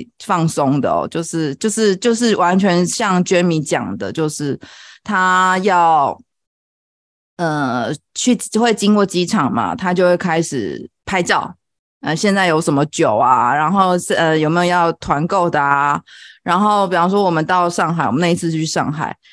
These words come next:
然后上海我们就去买当-，当时很流行那种 A 货包嘛，就是，就是长得很漂亮，然后很，很像名牌包的那样子的商场，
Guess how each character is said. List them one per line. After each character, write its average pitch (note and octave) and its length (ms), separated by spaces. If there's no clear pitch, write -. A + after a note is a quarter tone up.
然 E3 120
后 F#3+ 80
上 G3+ 220
海 E3+ 160
我 C#3 60
们 D#3 100
就 F3+ 120
去 F#3 200
买 C#3+ 320
当-， F3+ 340
当 B3 240
时 F3+ 280
很 D#3+ 200
流 D#3+ 180
行 E3 320
那 F3 120
种 B2+ 400
A F3 340
货 F#3 260
包 C#3+ 320
嘛， C3+ 280
就 E3+ 160
是， C3+ 560
就 D#3+ 160
是 C#3 880
长 F3 220
得 G3 100
很 F3+ 120
漂 G#3 260
亮， G3 200
然 D#3+ 160
后 F3+ 280
很， D3+ 200
很 E3+ 160
像 F#3 300
名 D#3+ 260
牌 C#3+ 220
包 D3+ 280
的 C#3 140
那 D3 100
样 D#3 220
子 - 120
的 C3+ 120
商 C#3+ 260
场， C3+ 220